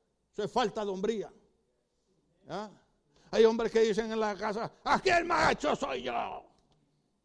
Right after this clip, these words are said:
Y yo bromeando la semana pasada usé esa palabra, ¿no? Pero ustedes me conocen ya. Pero recuérdese que en México la razón por la que los hombres empezaron a decir macho fue en la época de la revolución, cuando los jinetes iban en el, montados en el caballo macho.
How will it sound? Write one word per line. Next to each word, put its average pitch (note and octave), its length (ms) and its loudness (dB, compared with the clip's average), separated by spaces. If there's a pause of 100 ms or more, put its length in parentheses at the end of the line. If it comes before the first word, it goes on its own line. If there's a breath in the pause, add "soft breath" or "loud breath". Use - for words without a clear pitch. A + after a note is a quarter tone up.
Y C3+ 80 -8
yo D#3+ 100 -4
bromeando G3 480 -2
la E3+ 120 -4
semana E3+ 300 -8
pasada F3+ 300 -8
usé F#3 200 -8
esa F3 180 -8
palabra, D#3+ 420 -6
¿no? G#3+ 140 -10
Pero C#3+ 280 -12 (260)
ustedes D#3 220 -8
me E3+ 120 -10
conocen D#3+ 420 -10
ya. F#3 240 -10 (720)
Pero F3+ 160 -6
recuérdese G3+ 560 -6
que G#3+ 100 -6
en G3 120 -6
México G3 480 -8
la D3+ 140 -8
razón D3+ 360 -10
por F#3 120 -10
la E3+ 100 -8
que D3 80 -16
los D3 180 -12
hombres F#3 220 -10
empezaron D#3 340 -10
a - 20 -12
decir F3 180 -10
macho D#3+ 360 -10 (260 soft breath)
fue D#3+ 120 -6
en E3 40 -6
la E3+ 80 -4
época F3 260 -8
de F3+ 40 -2
la F3 100 -6
revolución, F3+ 600 -4
cuando E3+ 260 -8
los C#3 120 -4
jinetes E3 400 -6
iban E3 220 -6
en F3 200 -8
el, E3+ 100 -12
montados E3 420 -6
en F3 60 -10
el C#3 80 -14
caballo D#3 360 -4
macho. F#3+ 400 -8